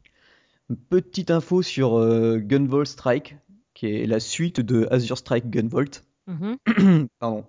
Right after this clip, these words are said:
Speaker 1: Alors, Gunvolt Strike deux, ça sort le trente septembre sur trois D S. Alors, euh, moi, le un, je l'ai adoré, je l'ai fini. C'est un des rares jeux que j'ai fini, mais complet, c'est-à-dire, euh, même avec les pseudo, euh,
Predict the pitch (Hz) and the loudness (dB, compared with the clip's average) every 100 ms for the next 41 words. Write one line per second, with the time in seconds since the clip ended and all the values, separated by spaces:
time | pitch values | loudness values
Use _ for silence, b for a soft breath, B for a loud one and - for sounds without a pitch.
0 | _ - 110 117 120 143 131 147 143 139 | _ -8 -4 -2 0 0 0 -2 -2 -6
1 | - 127 123 151 180 180 B B 120 - | -2 -2 0 0 0 -4 B B -8 -4
2 | 120 113 - 190 175 - 170 156 139 - | -4 -4 -6 -4 -4 -4 -4 -4 -6 -2
3 | 127 110 147 - - _ _ _ _ _ | -2 -2 -4 -8 -20 _ _ _ _ _
4 | _ _ _ _ _ _ - - 113 117 | _ _ _ _ _ _ -8 -4 0 2
5 | 120 143 139 143 165 156 117 113 120 131 | 2 4 2 2 0 0 -2 -2 0 0
6 | 131 139 151 120 117 - 123 131 131 117 | 0 0 -2 -2 -4 -6 -6 -4 -4 -2
7 | 123 156 139 151 139 120 - 135 143 113 | 0 -2 -4 -6 -6 -8 -8 -6 -4 -4
8 | - 160 143 160 165 117 113 120 110 110 | -4 -4 0 -2 0 -4 0 0 0 0
9 | 110 123 147 131 123 123 117 - 131 135 | 0 0 2 0 0 -2 -2 -4 0 2
10 | 143 127 113 107 107 104 104 104 | 4 4 4 2 -2 -4 -6 -6